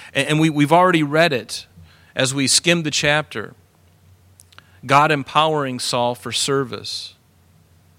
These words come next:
even though God knew ultimately what the end was gonna be, but he gave him every opportunity. And see, that's the, what, that's what God does for each one of us. He gives us each opportunity. We won't be able to stand before him and say, "I didn't receive anything, Lord." So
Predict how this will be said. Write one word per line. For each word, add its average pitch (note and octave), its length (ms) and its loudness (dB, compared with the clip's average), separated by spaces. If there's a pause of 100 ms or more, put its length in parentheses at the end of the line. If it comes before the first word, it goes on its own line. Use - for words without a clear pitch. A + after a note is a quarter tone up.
(360)
even F#3 260 4
though F#3 200 4
God D#3 340 0
knew D#3+ 260 2
ultimately C#3+ 460 -2
what C#3 160 -4
the - 140 -8
end C#3+ 200 -4
was B2+ 140 -6
gonna C3 220 -8
be, C3+ 180 -6
but C3 120 -6
he C3 60 -4
gave E3 300 4
him D3 100 2
every D#3+ 280 2
opportunity. D#3+ 800 -2
And A2 80 -6
see, D#3 160 0
that's F3+ 240 2
the, G3+ 80 0
what, D#3 260 -2
that's F#3 200 -2
what F3 100 -4
God D#3+ 260 0
does C#3 380 2
for C3+ 140 -8
each C3+ 180 -10
one C3+ 140 -6
of A2 120 -8
us. F#2+ 300 -16 (420)
He D#3 120 0
gives F3+ 220 2
us E3+ 220 -2
each F#3+ 300 0
opportunity. D3+ 720 -2
We B2 140 -4
won't E3 180 -2
be F3+ 60 2
able E3+ 120 2
to - 60 -2
stand D3+ 460 0
before D#3 260 0
him C3 80 0
and B2+ 80 -6
say, C3 180 2
"I C3 100 4
didn't C#3+ 240 -4
receive D3 400 -4
anything, C#3+ 480 -4
Lord." A2 280 -6
So A2+ 360 -6